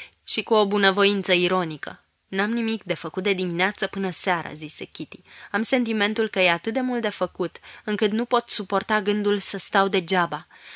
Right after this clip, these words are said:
Nu vreau să supăr pe nimeni și știu bine că n-am drept nici la bunăvoința dumneavoastră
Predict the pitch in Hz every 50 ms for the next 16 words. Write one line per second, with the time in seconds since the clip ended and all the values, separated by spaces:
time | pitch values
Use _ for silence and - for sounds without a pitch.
0 | - - - 208 214 202 214 214 214 202 - 202 190 - - 196 - 202 190 185
1 | - 185 180 185 190 190 180 170 156 147 170 - - 180 - - - 208 202 190
2 | 175 175 190 202 196 190 180 - - 170 165 165 175 180 190 202 196 170 180 175
3 | 170 175 - _ - - - - 185 180 190 196 - - 190 185 180 180 185 180
4 | 175 170 170 170 170 180 185 - 202 185 175 180 180 175 170 165 175 170 165 165
5 | - - - -